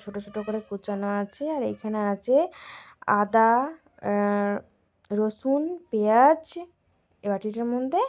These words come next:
আর এটার মধ্যে আছে ধনে পাতা কুচানো।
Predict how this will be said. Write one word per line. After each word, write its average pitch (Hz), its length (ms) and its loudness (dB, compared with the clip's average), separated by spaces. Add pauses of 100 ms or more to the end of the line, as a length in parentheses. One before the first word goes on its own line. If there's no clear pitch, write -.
(600)
আর 190 80 0 (200)
এটার 214 300 -4
মধ্যে 214 240 -4 (100)
আছে 226 200 -2 (1160)
ধনে 226 220 0 (100)
পাতা 180 240 -4 (100)
কুচানো। 170 380 -12